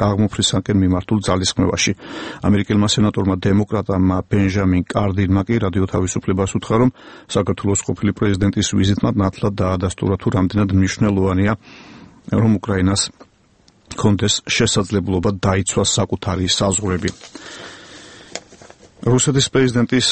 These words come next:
ადამიანის უფლებათა საბჭოს წევრმა ელენა მასიუკმა კოლეგებს მოუწოდა, უკრაინელებს სამხედრო მფრინავისათვის ნაჯეშდა სავჩენკოსათვის თავისუფლების აღკვეთის შინა პატიმრობით შეცვლა მოითხოვონ. ეს მას სიცოცხლეს შეუნარჩუნებს, ნათქვამია მიმართვაში,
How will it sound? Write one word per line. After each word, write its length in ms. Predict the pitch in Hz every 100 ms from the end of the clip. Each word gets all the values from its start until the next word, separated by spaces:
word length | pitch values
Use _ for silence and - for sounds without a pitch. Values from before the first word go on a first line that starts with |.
| -
ადამიანის 380 | 113 110 117 117
უფლებათა 440 | 107 113 107 113 113
საბჭოს 380 | - 107 - 107
წევრმა 380 | - 113 110 104
ელენა 300 | 95 101 101 101
მასიუკმა 640 | 98 98 - 110 - 110
კოლეგებს 560 | - 101 98 101 101
მოუწოდა, 460 | - 98 98 104 104
უკრაინელებს 640 | 107 98 101 98 98 101 -
სამხედრო 400 | 104 - 101 107
მფრინავისათვის 760 | 101 - 98 98 - 95 104
ნაჯეშდა 500 | - 98 95 98 95
სავჩენკოსათვის 840 | 104 - 101 - 98 98 - 92 -
თავისუფლების 640 | - 98 95 101 98 98 -
აღკვეთის 480 | 98 92 98 107
შინა 320 | - - 107 107
პატიმრობით 600 | 101 95 95 87 92 -
შეცვლა 360 | - 95 - 98 -
მოითხოვონ. 520 | 101 98 - 95 90 - - - - - _ _ _
ეს 140 | 117 110
მას 220 | - 101 - -
სიცოცხლეს 600 | - 117 - 98 - 98
შეუნარჩუნებს, 640 | - 104 101 95 - 98 95
ნათქვამია 440 | 95 - 95 95 98
მიმართვაში, 600 | 95 98 101 104 -